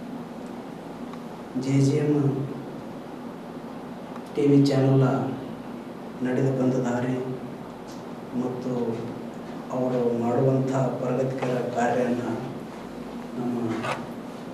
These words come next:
ಬಸವರಾಜ ಅಧ್ಯಕ್ಷರು ಭಾಳ ರಾಮದುರ್ಗ ಇಡೀ ಚಾನೆಲ್, ಹದಿನಾಲ್ಕು ಚಾನೆಲ್ಗಳನ್ನು ಯಥಾವತ್ತವಾಗಿ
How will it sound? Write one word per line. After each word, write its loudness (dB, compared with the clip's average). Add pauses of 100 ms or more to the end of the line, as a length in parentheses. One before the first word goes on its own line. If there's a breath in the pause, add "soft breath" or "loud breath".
(180)
ಬಸವರಾಜ 2 (440)
ಅಧ್ಯಕ್ಷರು 2 (1300)
ಭಾಳ 4 (220)
ರಾಮದುರ್ಗ 6
ಇಡೀ 6 (180)
ಚಾನೆಲ್, 2
ಹದಿನಾಲ್ಕು 6
ಚಾನೆಲ್ಗಳನ್ನು 8 (100)
ಯಥಾವತ್ತವಾಗಿ 4